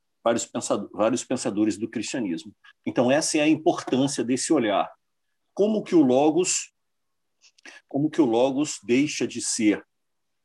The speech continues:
palavra que revela a realidade ou razão que revela, a, que pensa e revela a realidade, como ele deixa de ser isso nos gregos, né?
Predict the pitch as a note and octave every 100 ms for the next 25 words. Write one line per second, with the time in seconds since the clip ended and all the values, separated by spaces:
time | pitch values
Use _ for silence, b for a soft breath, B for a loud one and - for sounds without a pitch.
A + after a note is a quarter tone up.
0 | - B2+ B2 D3+ E3+ D#3+ C#3+ A#2 A#2+ -
1 | G#2+ G#2+ G#2 G#2 - G#2+ G#2 G2+ F#2 F#2+
2 | A2 B2 D3 - _ _ B2+ C3+ A#2 C3
3 | C#3+ G2+ D#3 F#3 E3 A#2+ B2+ F#2+ - G2+
4 | G2 E2 - G2 A#2 - - C#3+ D3 D3+
5 | C#3 - G2+ - - - _ _ _ _
6 | _ _ _ _ _ - G#2+ G#2+ - G#2
7 | F#2+ F2 - _ _ _ - F2+ G2+ G2+
8 | G2+ F#2+ G#2+ C3 E3 E3+ _ _ _ -
9 | G#2+ A2 G2+ A#2 D#3 C#3 - - C3 A2+
10 | A2 - A2 A#2+ A#2+ G#2+ C#3 D#3 F3 -
11 | _ _ _ _ _ _ _ A2 C#3+